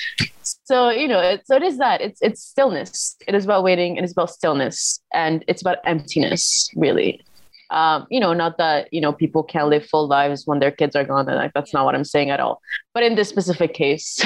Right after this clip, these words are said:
Speaker 1: <laughs>
Speaker 2: That was
Speaker 1: it's,
Speaker 2: this
Speaker 1: it's bad.
Speaker 2: woman's journey.
Speaker 1: That was this woman's journey. And, you know, just go-, going back to something that you said, which is, you know, interesting. You said, you know, you, that, that the film leaves it open to the audience, uh, to kind of do their own conclusions. And that was something that's very, that was very important to me.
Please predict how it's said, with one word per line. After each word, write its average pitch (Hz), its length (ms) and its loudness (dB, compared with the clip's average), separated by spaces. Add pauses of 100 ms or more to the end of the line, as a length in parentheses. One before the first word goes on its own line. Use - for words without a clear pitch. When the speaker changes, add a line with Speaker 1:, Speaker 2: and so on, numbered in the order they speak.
(140)
Speaker 1:
<laughs> - 180 -6
Speaker 2:
That 185 540 -4
was 196 100 -14
Speaker 1:
it's, 165 160 2
Speaker 2:
this 160 160 -2
Speaker 1:
it's 160 240 -2
bad. - 160 0
Speaker 2:
woman's - 200 -8
journey. - 140 -20
Speaker 1:
That - 120 2
was - 180 0
this - 180 -2
woman's 139 240 0
journey. - 300 -2 (320)
And, 220 300 2 (140)
you 254 100 2
know, 220 160 4
just 196 220 0
go-, - 140 2
going 208 260 2
back 190 180 4
to - 40 -14
something 185 240 0
that 165 120 4
you 156 80 -2
said, 160 260 2
which 160 160 0
is, 160 340 -6
you 156 100 0
know, 143 240 0 (320)
interesting. 160 460 2
You 160 80 0
said, 160 280 0
you 165 80 2
know, 147 200 2
you, 156 380 0 (180)
that, 156 280 0
that 151 140 -2
the 170 80 0
film 165 260 0
leaves 156 180 -4
it 156 100 2
open 156 460 0
to 160 140 -8
the 156 100 0
audience, 147 600 -2
uh, - 200 0
to - 120 -14
kind 156 180 0
of 151 80 -8 (200)
do 160 120 0
their 151 140 2
own 151 80 -4
conclusions. 160 520 0
And 165 260 0
that 175 100 2
was 196 120 2
something 190 220 0
that's 180 180 0
very, 175 200 4
that 170 80 2
was 175 160 2
very 165 180 4
important 160 420 0
to - 120 -2
me. 139 260 0